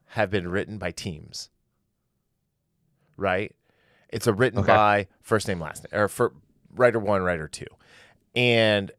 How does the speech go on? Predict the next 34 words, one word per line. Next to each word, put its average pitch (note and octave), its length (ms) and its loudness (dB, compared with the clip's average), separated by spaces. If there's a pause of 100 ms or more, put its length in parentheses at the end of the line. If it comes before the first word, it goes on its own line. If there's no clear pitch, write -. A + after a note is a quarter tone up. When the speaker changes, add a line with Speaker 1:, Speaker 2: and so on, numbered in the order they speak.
(280)
Speaker 1:
since B2 420 -2
week A2+ 360 -6
two, A#2+ 760 0
it's, G2 300 -6 (420)
uh, E2 600 0 (1800)
so C#3 160 2
week D3 360 0
thr-, D3 240 -6
uh, A2+ 220 4
episode D3+ 320 0
three C#3+ 160 -2
was G#2+ 160 0
written G#2 160 -2
by G#2+ 80 2
two - 160 -6
women. D#2 460 -6
The G#2 80 0
rest C#3 240 4
of D#3 100 -2
them A2 300 0
have F#2 200 -8
been F#2+ 140 -2
a F2+ 40 -4
man F2+ 220 -2
and F2 200 -6
a - 20 -10
woman, D2 320 -14 (1300)
right? F#2+ 400 0
Speaker 2:
Interesting. A#2+ 400 2
Speaker 1:
As A#2+ 100 0
the B2 100 0
writing B2+ 280 2
team, C#3+ 100 2
Speaker 2:
Yeah. A#2+ 100 2